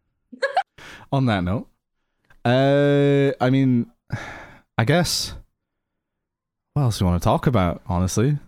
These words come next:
Speaker 1: Well, you did actually mention about how to be a better ally. We could
Speaker 2: Mm-hmm.
Speaker 1: touch on that subject.
Speaker 2: Yep.
Speaker 1: Um, so something that I do wanna talk about is, um, misgendering. I feel
Speaker 2: Yeah.
Speaker 1: like there's a lot of controversy about misgendering somebody that I would like to talk about, if that's okay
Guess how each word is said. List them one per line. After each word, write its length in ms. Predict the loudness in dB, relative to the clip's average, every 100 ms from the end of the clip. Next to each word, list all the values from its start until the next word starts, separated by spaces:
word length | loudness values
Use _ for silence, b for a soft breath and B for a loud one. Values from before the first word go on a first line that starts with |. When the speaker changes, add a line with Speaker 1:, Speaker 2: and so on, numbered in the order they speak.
| _ -8
Speaker 1:
Well, 360 | -6 -6 -8
you 200 | -10 -12
did 160 | -10 -8
actually 680 | -8 -10 -10 -8 -6 -8
mention 480 | -6 -6 -6 -8 -8
about 360 | -4 -2 -2 -4
how 180 | -6 -6
to 120 | -6
be 120 | -8
a 40 | -6
better 260 | -4 -4
ally. 340 | -4 -4 -6 -8
We 120 | -12
could 140 | -4 -2
Speaker 2:
Mm-hmm. 60 |
Speaker 1:
touch 200 | -2 -6
on 80 | -10
that 140 | -10 -12
subject. 520 | -14 -12 -10 -10 -4
Speaker 2:
Yep. 120 | -6 -6 -16 _ _ _ _ _ _ _
Speaker 1:
Um, 560 | -6 -4 -4 -6 -8 -10
so 180 | -6 -6
something 320 | -6 -8 -6
that 100 | -4
I 120 | -4
do 180 | -6 -8
wanna 220 | -6 -8
talk 220 | -6 -8
about 380 | -6 -4 -4 -6
is, 840 | -8 -6 -6 -6 -6 -8 -12 -14 -16 _
um, 440 | -6 -4 -4 -6 -8
misgendering. 760 | -8 -6 -6 -4 -6 -8 -12
I 140 | -8 -8
feel 140 | -4
Speaker 2:
Yeah. 80 | -4
Speaker 1:
like 80 | -4
there's 100 | -8
a 60 |
lot 200 | -4 -4
of 80 | -6
controversy 800 | -6 -8 -6 -6 -6 -6 -8 -6
about 580 | -6 -4 -2 -2 -2 -4
misgendering 720 | -6 -8 -6 -8 -6 -10 -10
somebody 580 | -12 -8 -8 -6 -8 -8
that 180 | -8 -4
I 120 | -4
would 180 | -6 -6
like 140 | -8
to 60 | -6
talk 200 | -8 -6
about, 160 | -6 -6
if 80 |
that's 200 | -6 -8 -10
okay 180 | -8